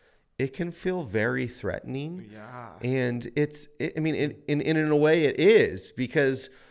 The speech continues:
Speaker 1: you know, what we believe about God is the most important thing about us, A W
Speaker 2: Mm.
Speaker 1: Tozier says. And so,
Speaker 2: Amen.
Speaker 1: you know, that's where, as a leader and as a pastor, I try to give as much patience and grace as possible,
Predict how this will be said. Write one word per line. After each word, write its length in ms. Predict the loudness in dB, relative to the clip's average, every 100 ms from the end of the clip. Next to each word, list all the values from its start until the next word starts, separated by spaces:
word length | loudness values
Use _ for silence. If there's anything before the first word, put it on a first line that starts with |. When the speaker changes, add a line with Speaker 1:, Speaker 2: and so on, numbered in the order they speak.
| -20 -20 _ -4
Speaker 1:
you 140 | 0
know, 160 | 2 0
what 340 | -2 2 4
we 100 | 4
believe 340 | 4 2 0 0
about 280 | 2 2
God 240 | 2 2 2
is 100 | 0
the 60 | -2
most 260 | -2 -2
important 340 | -4 -4 -4 -4
thing 160 | -6 -2
about 260 | 0 0
us, 280 | -2 -4 -8
A 120 | -4 0
W 280 | 0 -2
Speaker 2:
Mm. 40 | -2
Speaker 1:
Tozier 320 | -2 -2 -4
says. 400 | -4 -2 -2 -4
And 140 | -8 -6
so, 400 | -2 0 0 -6
Speaker 2:
Amen. 200 | -14 -16 -18 -20 -20 _ _ -4
Speaker 1:
you 140 | 0
know, 380 | 2 2 2 -2 -10 _ _ -18 -10
that's 340 | 2 2 2 2
where, 300 | 4 4 4
as 200 | 4 4
a 80 |
leader 440 | 2 0 2 2 2
and 80 | 2
as 140 | -2
a 40 |
pastor, 760 | 0 2 2 0 -4 -4 -4 -8 -2
I 160 | -2
try 480 | -2 -2 -2 0 0
to 140 | -2 -4
give 320 | -2 0 0
as 160 | -2 -2
much 280 | -4 -6
patience 560 | -6 -4 -4 -6 -8 -6
and 280 | -6 -6 -8
grace 480 | -6 -4 -4 -6 -10
as 180 | -10
possible, 920 | -14 -12 -8 -8 -6 -6 -4 -6 -8